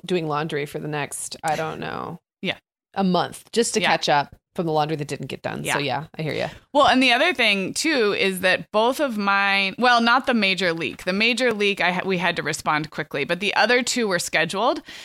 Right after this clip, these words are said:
Speaker 2: So I did have the benefit, and, and a move is scheduled. I did have the benefit to sort of do things ahead of time, you know, get laundry caught up ahead of time or make arrangements for meals ahead of time. I'm not sure that I did it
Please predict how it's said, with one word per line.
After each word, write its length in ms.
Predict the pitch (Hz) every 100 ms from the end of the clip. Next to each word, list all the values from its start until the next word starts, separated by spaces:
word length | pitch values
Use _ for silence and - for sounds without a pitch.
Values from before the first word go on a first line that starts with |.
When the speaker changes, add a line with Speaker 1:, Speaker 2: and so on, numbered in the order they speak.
| -
Speaker 2:
So 220 | - 226
I 120 | 208 202
did 240 | 262 233
have 200 | 233 185
the 80 | 185
benefit, 540 | 165 156 156 160 156 -
and, 140 | 185
and 180 | - 185
a 40 |
move 340 | 185 208 208 175
is 140 | 160
scheduled. 480 | - 127 - 107 180
I 80 | 208
did 220 | 208 254
have 220 | 247 196
the 80 | 180
benefit 480 | 170 165 170 165 -
to 100 | 170
sort 240 | - 165
of 280 | 151 151 - - _ _ _
do 140 | - 226
things 240 | 196 190
ahead 320 | 160 - 339
of 160 | 262 185
time, 400 | 170 139 98 -
you 80 | 196
know, 140 | 180
get 220 | 175 175 139
laundry 340 | 175 175 170
caught 220 | 165 160
up 120 | 147
ahead 260 | 160 165 226
of 100 | 190
time 260 | 190 160 156
or 80 |
make 320 | 160 165 160 -
arrangements 560 | 165 160 160 147 143 -
for 160 | 165
meals 240 | 156 147 151
ahead 180 | 151 147
of 80 |
time. 180 | 147 123 -
I'm 140 | 156
not 140 | 156 -
sure 140 | 151
that 120 | 143
I 80 | 135
did 180 | 139 143
it 160 | 135